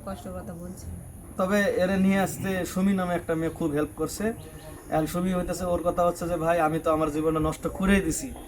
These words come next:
Speaker 2: এখন আপনি যদি পারেন, ও একটা নতুন মেয়ে গ্রাম থেকে আইছে, আপনি যদি পারেন ভাই ওরে নিয়ে যায় বিয়ে করেন, কিন্তু ওরা ঠকাইয়েন না।"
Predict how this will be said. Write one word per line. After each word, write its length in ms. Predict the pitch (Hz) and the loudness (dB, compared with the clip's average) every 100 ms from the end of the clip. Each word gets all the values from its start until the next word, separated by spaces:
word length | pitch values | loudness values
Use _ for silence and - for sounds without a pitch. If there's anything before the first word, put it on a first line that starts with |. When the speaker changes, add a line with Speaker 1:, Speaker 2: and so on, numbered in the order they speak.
| - - - - | -16 -16 -12 -4
Speaker 2:
এখন 140 | 147 156 | 0 2
আপনি 140 | 151 170 | 2 0
যদি 140 | 175 170 165 | 0 0 2
পারেন, 180 | 160 165 | 2 2
ও 40 | 160 | 0
একটা 120 | - 156 | 0 0
নতুন 200 | 160 160 151 | 0 0 0
মেয়ে 140 | 147 139 | 0 0
গ্রাম 160 | 147 143 | -2 -2
থেকে 140 | 147 143 | -4 -2
আইছে, 200 | 135 - 170 202 - - | -4 -4 -4 -4 -6 -4
আপনি 120 | 127 151 | -2 -2
যদি 120 | 156 156 | -2 -2
পারেন 160 | 147 147 | -2 0
ভাই 80 | 160 156 | 0 0
ওরে 120 | 151 147 | 0 0
নিয়ে 120 | 147 | 0
যায় 120 | 147 139 | 0 0
বিয়ে 140 | 147 151 | 0 0
করেন, 140 | 175 175 | 0 -2
কিন্তু 140 | 151 143 | -2 -2
ওরা 80 | - | -4
ঠকাইয়েন 340 | 151 151 131 | -4 -2 -2
না।" 60 | 110 | -4